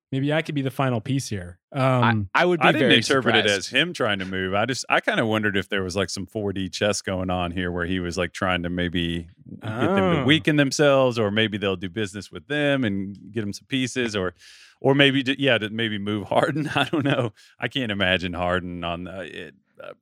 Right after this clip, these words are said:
Speaker 3: sure, let's see it. Why not? At this point, I mean, uh, the, considering the bodies that have been out there for them,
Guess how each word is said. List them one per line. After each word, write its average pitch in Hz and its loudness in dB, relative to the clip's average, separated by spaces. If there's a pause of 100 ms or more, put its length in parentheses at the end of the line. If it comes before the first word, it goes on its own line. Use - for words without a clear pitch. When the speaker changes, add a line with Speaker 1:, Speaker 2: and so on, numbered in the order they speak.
(380)
Speaker 3:
sure, 98 -2
let's 110 -4
see 95 -2
it. 85 -2
Why 104 2
not? 80 -2
At 101 -2
this 123 2
point, 110 2
I 101 0
mean, 104 0
uh, 104 -2
the, 117 -6
considering 139 2
the 107 2
bodies 107 2
that 92 -6
have 92 -6
been 92 -6
out 107 0
there 87 -4
for 92 -8
them, 87 -10